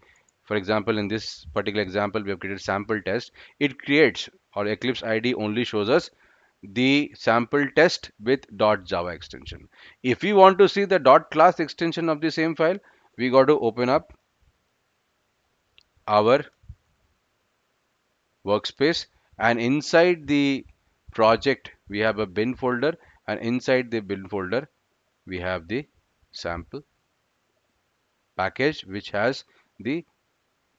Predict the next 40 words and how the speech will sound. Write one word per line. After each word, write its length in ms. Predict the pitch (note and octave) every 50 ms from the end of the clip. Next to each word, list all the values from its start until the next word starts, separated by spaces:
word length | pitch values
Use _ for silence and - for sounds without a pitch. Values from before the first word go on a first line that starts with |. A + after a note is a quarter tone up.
| _ _ _ _ _ - - -
Java 320 | - G#2+ G2 G2 A2 A2+
file 280 | - - G2+ G2+ A#2+ A2+
with 160 | G2 F#2+ E2+
the 100 | G2 A#2+
dot 280 | G#2+ F2+ E2 D#2+ - _
class 200 | - D#2 D#2 D2+
extension. 520 | C#2 - - - - - - - - - - - - - - - - - - - _ -
So 120 | - A#2
that's 240 | C3 C#3+ D3+ - -
about 280 | E3 E3+ F3+ F3+ F3+
it. 120 | F#3 F#3 - _ _ _ _ _ _ _ _ _ _ _ _ _ _ _ - - - - _ _ _ _ _ _ _ _ _ - - - - -
Okay, 260 | A2 - D3 C#3+ C#3 - - - - - -
so 120 | - C3
let 140 | B2 C3+ D3
us 100 | D#3+ C#3
go 160 | C3 D3 D3+
back 200 | C#3 D3+ D3+ C#3+ -
to 60 | B2+
the 120 | B2 B2
P 160 | - - B2
P 160 | A#2+ - C#3+ B2+
T 140 | - C#3
what 180 | A#2+ A2+ A2+ A2 _
we 100 | A#2 A2
have. 260 | A2 A2 A2 A#2 C3 - _ _ _ _ _ _ _ _ _ _ _ _ _ _ _ _ _ _ _ _ _ _ _ _ _ _ _ _ _ - - _ _ _ _ _ _
So 140 | - - C3
that 180 | A2+ C3+ B2+ D3+
is 100 | E3 C3+
how 160 | C#3+ D3 D3
we 120 | C3+ C3+
can 180 | B2 - A#2+ A#2
check 260 | - - C#3 B2+ -
files 400 | - - A2+ G#2+ A2 A#2+ A#2 -
with 160 | - A#2 G#2
dot 240 | G#2 G#2 G2+ G2+ -
class 160 | - A2+ G#2
extension 400 | G2 F2+ - - G2+ F#2 G#2+ G2+
in 160 | - F#2+ F#2 E2
workspace 460 | E2 E2+ E2 - - - F2 E2 -
folder. 400 | - F#2+ F#2 F#2+ G2 A#2 B2